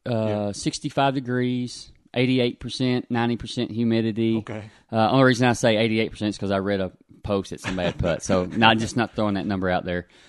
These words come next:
Speaker 1: Uh, ninety percent humidity. So it was warm and it
Speaker 2: Yep.
Speaker 1: was humid. Uh, and that would later come back. You could tell due to the sweat that was on people.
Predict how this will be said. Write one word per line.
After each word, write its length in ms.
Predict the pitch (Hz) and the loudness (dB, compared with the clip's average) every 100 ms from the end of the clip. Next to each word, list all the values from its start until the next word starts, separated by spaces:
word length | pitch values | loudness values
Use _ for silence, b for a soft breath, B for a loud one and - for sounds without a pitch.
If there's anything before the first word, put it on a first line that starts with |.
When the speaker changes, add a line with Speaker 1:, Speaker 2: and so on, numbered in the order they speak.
| b | b
Speaker 1:
Uh, 420 | 127 120 107 98 92 - b b | 0 4 4 2 0 -8 b b
ninety 240 | 127 131 | 6 6
percent 320 | 120 90 127 110 | 6 2 0 2
humidity. 320 | 113 104 101 | 2 2 0
So 180 | - 120 | 0 0
it 80 | |
was 400 | 151 139 135 117 | 4 4 4 2
warm 540 | 139 110 123 131 135 127 | -4 -2 0 2 0 -4
and 120 | - | -6
it 80 | 107 | -4
Speaker 2:
Yep. 100 | 104 | 0
Speaker 1:
was 200 | 113 117 | 0 0
humid. 560 | - - 120 117 117 - | -4 -2 2 2 0 -2
Uh, 360 | 110 104 101 101 - b b b | -8 -4 -2 -4 -6 b b b
and 140 | 110 117 | -2 -2
that 140 | - | 0
would 100 | 131 | -2
later 400 | 120 120 120 113 | 0 2 2 2
come 280 | 101 117 107 | -2 -2 0
back. 240 | 101 98 113 | 0 0 -2
You 100 | 120 | -4
could 160 | 120 | -6
tell 380 | - 113 117 117 | -4 0 2 0
due 380 | - 123 113 113 | -4 -2 0 2
to 200 | - 98 | -2 -6
the 120 | 107 | -12
sweat 560 | - - - 113 117 - | -12 -14 -6 2 2 2
that 140 | 107 | -4
was 160 | 107 98 | -6 -4
on 220 | 107 110 | -2 -2
people. 500 | 101 107 101 110 98 | -4 -6 -4 -6 -6